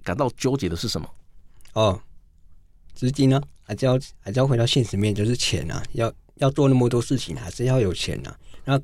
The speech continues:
Speaker 2: 很幸运的就是那个时候，呃，原民会有一个台湾创业这个方案，我们是在第五届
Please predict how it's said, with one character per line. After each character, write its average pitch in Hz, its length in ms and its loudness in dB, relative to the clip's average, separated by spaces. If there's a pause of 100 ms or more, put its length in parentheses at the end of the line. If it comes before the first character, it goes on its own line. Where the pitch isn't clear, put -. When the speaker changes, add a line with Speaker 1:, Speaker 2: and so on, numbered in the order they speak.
Speaker 2:
很 113 220 0
幸 135 200 4
运 147 60 6
的 120 120 4
就 120 100 0
是 123 140 0
那 123 120 4
个 123 80 2
时 - 200 -8
候， 98 400 0 (300)
呃， 92 360 0 (560)
原 113 140 0
民 123 180 2
会 127 200 2
有 92 140 2
一 87 60 0
个 82 340 -4 (680)
台 95 80 0
湾 101 180 0
创 104 220 0
业 92 140 0
这 87 80 -4
个 85 80 -4
方 87 180 -6
案， 87 220 -2
我 87 80 -2
们 92 100 0
是 104 180 -4
在 95 380 0
第 139 140 0
五 87 120 -2
届 104 240 -2